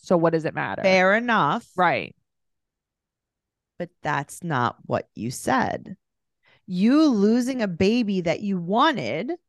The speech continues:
Speaker 1: Right.
Speaker 2: is a very different emotion than aborting a baby that was not wanted.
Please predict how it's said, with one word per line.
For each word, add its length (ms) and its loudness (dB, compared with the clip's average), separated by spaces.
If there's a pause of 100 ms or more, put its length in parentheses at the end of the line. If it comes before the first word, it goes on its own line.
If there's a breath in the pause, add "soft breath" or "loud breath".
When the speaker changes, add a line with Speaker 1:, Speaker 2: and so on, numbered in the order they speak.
Speaker 1:
Right. 480 2 (140)
Speaker 2:
is 160 0
a 80 4
very 340 4
different 340 -2
emotion 540 -2
than 120 -2
aborting 500 0
a 60 -4
baby 500 0
that 160 -2
was 160 -4
not 280 -4
wanted. 580 -4